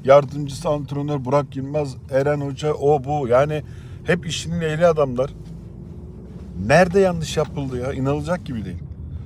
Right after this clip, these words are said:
Çünkü benim konuştuğum hocalar hepsi takımın ciddi derecede kondisyon sıkıntısı olduğunu söylüyor.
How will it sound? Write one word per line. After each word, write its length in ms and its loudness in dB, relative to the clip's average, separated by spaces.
Çünkü 360 -6
benim 200 0
konuştuğum 480 -4
hocalar 440 -2
hepsi 420 -2
takımın 480 -4
ciddi 340 -6
derecede 300 -6
kondisyon 460 -6
sıkıntısı 440 -8
olduğunu 280 -4
söylüyor. 460 -6